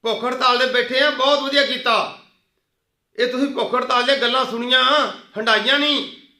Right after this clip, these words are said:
ਬਾਪੂ ਸੂਰਤ ਨਾਲ ਅਸੀਂ ਰਹਿੰਦੇ ਰਹੇ ਆ, ਉਹਦੇ ਨਾਲ ਉਹਨਾਂ ਕੀ ਹਾਲ ਹੋਇਆ। ਮਿਲਣਾ ਕਰਨਾ ਸਭ ਦਾ ਬੰਦ, ਵਿਚਾਰੇ ਨੂੰ ਡੰਮੀ ਬਣਾ ਕੇ ਬਹਾਤਾ ਸੀਗਾ।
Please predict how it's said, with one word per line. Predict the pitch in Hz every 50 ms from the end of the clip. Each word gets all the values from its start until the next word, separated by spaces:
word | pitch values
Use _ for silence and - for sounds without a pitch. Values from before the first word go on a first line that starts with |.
| _ _ _ _ _ _ _ _ _ _ _ _ _ _ _ _ _ _ -
ਬਾਪੂ | 147 202 220 214 - 269 269
ਸੂਰਤ | - 214 247 254 254 - 262
ਨਾਲ | 262 269 269 262 269
ਅਸੀਂ | 277 269
ਰਹਿੰਦੇ | 262 262 269 277 277
ਰਹੇ | 262 269 294
ਆ, | 311 311 302 254 - - - - - _ _ _ _ _ _ _ _ _ _ _ _ _ _ _ _ _ _ _ _ _ _ _ _ _ _ _ _ _ _ _ _ _
ਉਹਦੇ | - 247 269 277
ਨਾਲ | 277 277 269
ਉਹਨਾਂ | 269 285 302 302
ਕੀ | 302 285 285 285
ਹਾਲ | 254 269 269 262
ਹੋਇਆ। | 262 262 262 262 262 240 202 - - - - _ _ _ _ _ _ _ _ _ _ _ _ _ _ _ _ _ _ _ _ _ _ _ _ _ _ _ _ _ _ _ _ _ _ _ _ _ _ _ _ _ _ _ _ _ -
ਮਿਲਣਾ | 202 247 254 269 277 277 269
ਕਰਨਾ | 277 262 262 269 269 277 269
ਸਭ | 262 269 285 302 302
ਦਾ | 302 294 277
ਬੰਦ, | - 247 262 269 254 269 262 233 175 - - - _ _ _ _ _ _ _ _ _ _ _ _ _ _ _ _ _ _ _ _ _ _ _ _
ਵਿਚਾਰੇ | - 196 190 254 254 262 269
ਨੂੰ | 277 262 -
ਡੰਮੀ | 262 269 302 320
ਬਣਾ | 302 285 277 262 247
ਕੇ | 262 262
ਬਹਾਤਾ | 262 262 214 180 196 233 233
ਸੀਗਾ। | 240 240 233 226 190 147 - - -